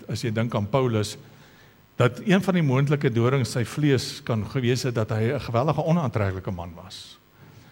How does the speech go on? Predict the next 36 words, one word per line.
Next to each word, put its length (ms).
Nou, 220
ons 140
weet 180
nie 60
hoe 80
ver 240
ons 120
kan 140
gaan 240
op 140
wat 120
die 120
buitelse 380
Bybelse 440
bronne 320
vir 140
ons 220
sê 120
nie. 160
Ek 120
weet 160
nie 60
as 80
jy 100
dalk 220
vir 160
Paulus 680
in 60
jou 180
verbeelding 480
gesien 240
het, 160
en 100
jy 120
dalk 200
'n 100